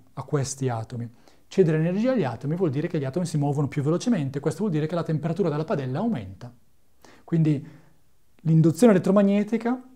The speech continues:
è usata per generare correnti di Foucault nel, nel fondo della padella,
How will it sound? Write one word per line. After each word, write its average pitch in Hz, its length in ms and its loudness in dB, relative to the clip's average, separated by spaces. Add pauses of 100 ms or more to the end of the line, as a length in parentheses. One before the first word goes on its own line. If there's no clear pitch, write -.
(160)
è 160 80 -8
usata 147 280 0
per 156 200 2
generare 147 760 0
correnti 143 380 -4
di 131 80 -2
Foucault 143 300 -2
nel, 135 200 -2
nel 135 160 -4
fondo 156 320 -2
della 143 160 0
padella, 143 580 -4